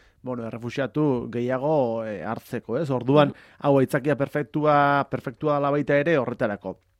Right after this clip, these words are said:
Speaker 1: Bestalde, eh, aipatzen din, eh, bueno, fasismoaren arriskua, ez? Hor, bueno, Pegida izeneko mugimendu bat, eh, zagon, eh, Alemanian, eta pixka, bueno,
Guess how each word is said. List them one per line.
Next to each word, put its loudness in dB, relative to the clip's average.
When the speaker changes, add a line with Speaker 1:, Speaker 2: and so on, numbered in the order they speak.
Speaker 1:
Bestalde, 2
eh, 0
aipatzen -2
din, -4
eh, -4
bueno, -8
fasismoaren -8
arriskua, -10
ez? -10
Hor, -2
bueno, -8
Pegida -4
izeneko -4
mugimendu -2
bat, 0
eh, 0
zagon, -4
eh, -2
Alemanian, -2
eta -6
pixka, -6
bueno, -8